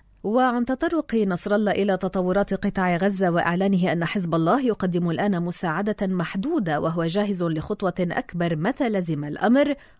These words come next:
قال الدكتور جعجع إن نصر الله يصادر مجدداً قرار الشعب والحكومة، والذي هو قرار سيادي بامتياز. السيد حسن جزء من الحكومة، وأي قرار يجب أن يتخذ على طاولتها،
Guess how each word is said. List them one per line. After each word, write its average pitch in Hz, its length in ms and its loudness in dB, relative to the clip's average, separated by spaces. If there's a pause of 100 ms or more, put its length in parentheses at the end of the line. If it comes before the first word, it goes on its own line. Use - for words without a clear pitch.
قال 359 180 4
الدكتور 247 380 -2
جعجع 233 480 0
إن 185 220 0
نصر 185 300 -2
الله 220 140 0
يصادر 185 540 -2
مجدداً 185 600 0
قرار 180 380 0
الشعب 240 420 0
والحكومة، 214 720 0 (300)
والذي 175 340 2
هو 190 180 0
قرار 180 500 0
سيادي 170 520 -2
بامتياز. 170 760 -2 (380)
السيد 151 360 -4
حسن 262 400 0
جزء 175 300 0
من 156 200 -2
الحكومة، 226 640 2 (280)
وأي 226 220 4
قرار 269 400 0
يجب 196 420 0
أن 165 160 0
يتخذ 190 400 -4
على 180 280 0
طاولتها، 214 840 -2